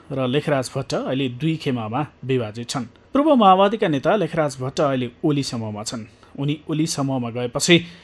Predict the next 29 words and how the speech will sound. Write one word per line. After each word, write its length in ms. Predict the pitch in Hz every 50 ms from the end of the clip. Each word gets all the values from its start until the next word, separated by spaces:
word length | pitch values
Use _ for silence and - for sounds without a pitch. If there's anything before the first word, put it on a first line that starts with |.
| - - _ _ _ _ _ -
सुदूरपश्चिमको 720 | - 190 185 196 190 - 190 175 - 208 196 180 - 165
राजनीतिमा 520 | 147 139 143 143 147 156 147 - 156 135
पनि 280 | 120 - 110 120 165 190 - -
प्रभाव 260 | 147 131 123 123 113 -
पारेको 260 | - 110 110 104 131 135
छ। 100 | - 151 - - _ _ _ _ _ _ _ _ _ _ _ -
सुदूरपश्चिममा 640 | - - 180 190 202 - 233 - - 254 254 262 233
उनको 200 | 196 170 185 180
पक्षमा 440 | 156 170 170 - - 214 208 190 165
अहिले 280 | 147 143 151 170 196
प्रदेशसभा 500 | 185 - 156 147 147 160 - - 147 135
सदस्यहरू 640 | 127 - - 135 151 151 - - 151 147 160 160 156 - - _ _ _ -
कम 160 | 170 160 135
देखिएका 380 | 104 110 107 - 120 95 - 113
छन्। 180 | - - 127 101 90 _ _ _ _ _ _ _ _ _ -
ओली 220 | 170 185 202 240
निकट 360 | 233 220 220 226 220 214 - 165
रहेका 300 | 156 156 - 185 165 160
भौतिक 420 | 143 - 127 131 - 160 131 -
पूर्वाधार 380 | - 135 127 123 127 127 120 110
विकास 380 | 117 131 - 139 127 120 - -
मन्त्री 360 | 127 - 117 - 156 247 277 - -
पठान 260 | 170 170 165 151 139
सिंह 260 | 131 - 143 131 120
बोहरालाई 480 | 113 117 131 147 151 151 147 147 147 147 - _ _ - -
पदमुक्त 360 | 151 143 139 131 - - 123
समेत 340 | - - 123 113 110 117 120
गरिसकिएको 640 | 117 131 127 117 - - - - - 98 98 - 143
छ। 100 | -